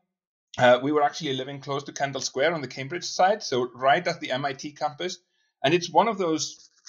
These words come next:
rare areas in the world that you, you can find this in a couple of places in, in, uh, New York and, and, uh, in the Bay Area as well, where, you know, you just walk into any,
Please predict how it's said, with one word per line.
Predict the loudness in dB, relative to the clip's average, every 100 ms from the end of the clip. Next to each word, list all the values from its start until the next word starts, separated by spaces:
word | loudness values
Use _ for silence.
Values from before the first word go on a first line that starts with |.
| -16 -12 0
rare | 6 6 6 2
areas | -2 -2 -2 -6
in | -6
the |
world | -2 0 0
that | -2 -8
you, | -6 -4
you | -4
can | -6
find | 0 0 0
this | -4
in | -4
a | -6 -10 _ _ _ _
couple | 2 2
of | 0
places | -2 -2 -4 -8
in, | -6 -6 -6
in, | -8 -8 -6
uh, | -4
New | -2 2
York | 2 2 0
and, | -6
and, | -8 -8 -4
uh, | -2 -2
in | -4 -8
the | -6
Bay | -2 0 2
Area | 0 -2 -2
as | -4
well, | 2 2 2 -4
where, | 2 4 4 0
you |
know, | -6 -6 -8 _
you | -10 -4
just | -4 -4 _ _ 2
walk | 6 6 4
into | -6 -2 -4 -2
any, | -4 -2 -4 -8